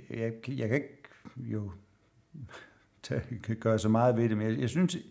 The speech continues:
ikke, at, øh, Charvarius Ward, han er overvurderet. Han kan have gode og dårlige kampe, og i, og i går, øh, det var svært,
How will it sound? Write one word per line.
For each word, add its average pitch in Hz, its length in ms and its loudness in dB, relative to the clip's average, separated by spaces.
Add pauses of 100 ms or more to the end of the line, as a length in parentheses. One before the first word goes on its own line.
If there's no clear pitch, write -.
(400)
ikke, 127 380 4
at, 98 260 -8
øh, 101 280 -2
Charvarius 104 500 -2
Ward, 110 300 4
han 104 200 2
er 98 260 0
overvurderet. 110 760 -4 (1300)
Han 104 200 -2
kan 107 120 0
have 110 100 0
gode 123 220 4
og 120 80 2
dårlige 113 320 2
kampe, 113 300 2
og 110 160 4
i, 113 160 -4
og 123 140 0
i 113 100 2
går, 117 520 2 (520)
øh, 101 460 -2 (420)
det 117 120 2
var 113 80 2
svært, 113 600 -2